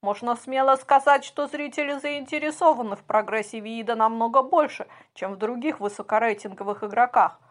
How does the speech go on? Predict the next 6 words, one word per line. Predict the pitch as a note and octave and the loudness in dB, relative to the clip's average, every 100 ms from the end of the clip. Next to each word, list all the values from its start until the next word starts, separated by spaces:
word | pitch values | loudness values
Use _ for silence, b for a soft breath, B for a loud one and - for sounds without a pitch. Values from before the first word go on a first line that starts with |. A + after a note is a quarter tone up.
| b b b | b b b
У | - G3+ | -14 -14
Виида | G3+ G3+ B3 C#4+ C#4+ | -12 -10 -8 -4 -2
есть | C#4 G#3+ G#3+ B3 - - _ | -2 -2 -2 -2 -6 -20 _
некоторое | - F#3+ - - A3+ A#3 A#3+ B B B | -14 -14 -6 0 4 4 4 B B B
уникальное | - A3+ A3+ - E3+ E3+ F#3+ | -8 -6 -4 -2 -2 -2 -6
очарование». | F#3+ A3 B3+ A#3 G#3+ G#3+ A3+ G#3+ | -4 2 4 6 4 2 -2 -6